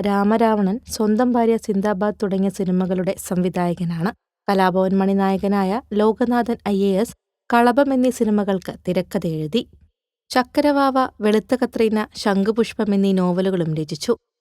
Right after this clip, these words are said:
നോവലുകൾ പിന്നീട് സീരിയലുകളായി. ഇടവഴിയും തുമ്പപ്പൂവും എന്ന കവിതാ സമാഹാരത്തിന് കടവനാട് കുട്ടിക്കൃഷ്ണൻ സാഹിത്യ പുരസ്കാരം ലഭിച്ചു. ഫിലിം ക്രിട്ടിക്സ് അവാർഡ് ലഭിച്ചിട്ടുണ്ട്. എം സി ചാക്കോ വാർദ്ധക്യ സഹജമായ അസുഖത്തെ തുടർന്ന്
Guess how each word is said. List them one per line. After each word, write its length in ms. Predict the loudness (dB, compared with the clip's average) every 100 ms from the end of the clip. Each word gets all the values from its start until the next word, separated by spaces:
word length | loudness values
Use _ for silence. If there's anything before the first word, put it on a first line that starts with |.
| 0
നോവലുകൾ 480 | 2 4 2 0 0
പിന്നീട് 420 | 0 0 0 -4
സീരിയലുകളായി. 800 | -4 -2 2 2 0 -2 -2 -4 -6 _ _ _ -2
ഇടവഴിയും 580 | 4 4 6 4 2 0
തുമ്പപ്പൂവും 600 | 0 2 0 2 2 2
എന്ന 200 | 2 0 -2 -2
കവിതാ 320 | 0 2 0
സമാഹാരത്തിന് 1120 | 2 -2 -2 -2 -4 -2 -4 -4 -4 _ 0
കടവനാട് 540 | 2 2 2 0 -2 -2
കുട്ടിക്കൃഷ്ണൻ 640 | -4 -4 -4 -4 -4 -6 -6 -6
സാഹിത്യ 420 | -2 -2 -2 -4
പുരസ്കാരം 600 | -4 -2 -4 -4 -2 -2
ലഭിച്ചു. 500 | -4 -4 -6 -2 -4 -4 _ _ _
ഫിലിം 180 | 2 2
ക്രിട്ടിക്സ് 480 | 2 -6 -6 -10 -4
അവാർഡ് 360 | -2 0 0 -2 -4
ലഭിച്ചിട്ടുണ്ട്. 720 | -4 -4 -6 -6 -4 -2 -4 -4 _ _ -4
എം 160 | -2
സി 200 | 0 0
ചാക്കോ 520 | 2 0 -2 0 -2 0
വാർദ്ധക്യ 500 | -2 -2 0 -2 -2
സഹജമായ 580 | -2 -4 -4 -4 -2 -2
അസുഖത്തെ 520 | -4 -6 -6 -4 -4 -4
തുടർന്ന് 360 | -4 -2 -2